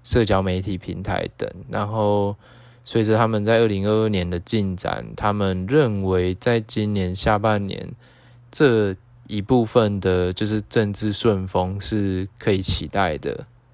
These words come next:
所以综合以上三个观点，我个人认为在经济状况没有恶化，也就是人民消费状况没有持续衰退，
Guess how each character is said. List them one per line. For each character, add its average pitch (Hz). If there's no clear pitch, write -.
所 -
以 117
综 131
合 107
以 110
上 131
三 113
个 104
观 104
点， 95
我 104
个 165
人 110
认 127
为 98
在 113
经 110
济 120
状 107
况 107
没 113
有 110
恶 104
化， 101
也 117
就 120
是 120
人 110
民 113
消 113
费 117
状 110
况 107
没 113
有 110
持 98
续 110
衰 98
退， -